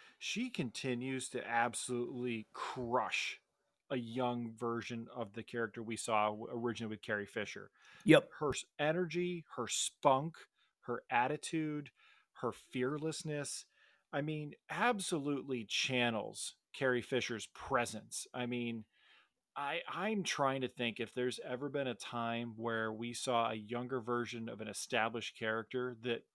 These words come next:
Speaker 1: pulls it off as well as what this young lady is doing. I'm trying to think if there's a time I've seen it. I'm struggling to come up with something. Maybe there is,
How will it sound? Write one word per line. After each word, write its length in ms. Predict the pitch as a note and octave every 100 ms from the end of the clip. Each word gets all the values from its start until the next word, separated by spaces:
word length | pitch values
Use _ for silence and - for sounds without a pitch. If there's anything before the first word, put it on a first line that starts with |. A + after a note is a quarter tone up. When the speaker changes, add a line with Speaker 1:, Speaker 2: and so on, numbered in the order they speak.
| -
Speaker 1:
pulls 340 | - D#3 B2+
it 120 | B2
off 440 | A2+ A2 G#2+ - - _ B2+
as 200 | B2 A2
well 500 | A2 A#2+ A#2+ B2 A#2+
as 160 | B2 G#2+
what 440 | G#2+ A2+ A2 G#2+
this 200 | A#2+ A2
young 220 | B2 A2+ G#2+
lady 220 | A2 G#2
is 120 | G#2
doing. 320 | A2 G#2 G2+ A2
I'm 180 | C3 B2
trying 360 | - E3+ F3
to 60 | E3+
think 220 | D3+ C3
if 120 | B2+
there's 180 | B2+ A2+
a 60 | G#2+
time 360 | - A#2+ A#2
I've 160 | A2 G#2+
seen 300 | - A#2+ A#2
it. 160 | A2+ - - - - - -
I'm 120 | A#2+
struggling 420 | - C#3+ B2+ B2
to 40 | A2+
come 180 | A2+
up 160 | A2 G#2
with 100 | A#2
something. 300 | A#2+ G#2+ G#2+
Maybe 280 | A#2+ C3+ B2+
there 240 | A2+ A2
is, 280 | A2 G#2+